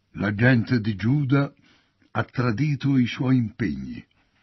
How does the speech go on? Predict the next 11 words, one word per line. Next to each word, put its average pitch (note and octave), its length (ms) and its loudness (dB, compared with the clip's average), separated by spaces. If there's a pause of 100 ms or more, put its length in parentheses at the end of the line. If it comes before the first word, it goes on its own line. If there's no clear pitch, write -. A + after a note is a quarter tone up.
(140)
ha - 100 -8
commesso G#2+ 480 -4
azioni G2 600 -4 (120)
disgustose F#2+ 1200 -6 (260)
nella F#2 260 -4
terra F#2+ 400 -4
di F#2 80 -8
Israele F#2+ 760 -2 (160)
e A2 120 0
in G2+ 160 -2
Gerusalemme. F#2 880 -8